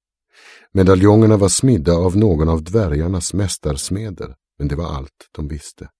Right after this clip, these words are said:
Så en dag hade en främling vid namn Galder upptäckt deras förmåga att röra vid den eviga elden.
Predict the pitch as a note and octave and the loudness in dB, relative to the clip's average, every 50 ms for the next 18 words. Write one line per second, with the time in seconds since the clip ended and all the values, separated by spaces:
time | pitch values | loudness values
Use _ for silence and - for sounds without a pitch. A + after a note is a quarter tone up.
0 | _ _ _ _ _ _ _ _ _ _ _ _ _ _ _ _ _ - G2 F2+ | _ _ _ _ _ _ _ _ _ _ _ _ _ _ _ _ _ 0 0 2
1 | G#2 A#2+ C3 B2 F#2+ E2+ D#2 D#2+ D#2+ D#2+ D#2 - _ _ _ _ _ - F#2+ F2+ | 4 4 4 4 4 2 2 2 0 -2 -4 -8 _ _ _ _ _ -4 0 2
2 | F2 E2+ E2 D#2 - - B2 B2 G#2+ D2+ C#2+ C#2+ D#2+ G2+ G2 D#2+ D2+ D#2+ E2 E2+ | 2 2 2 2 0 -2 -2 0 0 0 0 0 -2 -2 -2 0 0 0 2 2
3 | F2 F2 F2 F2+ F2 E2 F#2 F2 F#2+ G#2 A2 G#2 G#2 F2+ E2 - A#2 - - _ | 2 4 4 2 2 2 2 2 2 0 -2 -2 -4 -4 -4 -4 -6 -8 -8 _
4 | - - D#2 - - - _ - D#2+ D#2+ D#2+ - - - G#2+ F2+ D#2 D2 C#2 C2+ | -8 -8 -6 -6 -8 -10 _ -6 -6 -4 -6 -6 -6 -6 -4 -4 -2 -4 -4 -4
5 | C2+ D2 D2 - F2+ F#2 G2+ F2 D2 C#2+ C#2+ D#2 D#2 D2 E2+ E2+ D#2+ G2+ F#2+ D2+ | -6 -6 -6 -6 -6 -6 -4 -4 -4 -4 -4 -6 -6 -6 -6 -6 -6 -6 -8 -8
6 | - - F2 D#2+ F2+ G#2+ G#2+ A2 F#2+ - - - | -6 -6 -6 -6 -6 -6 -8 -10 -12 -14 -16 -18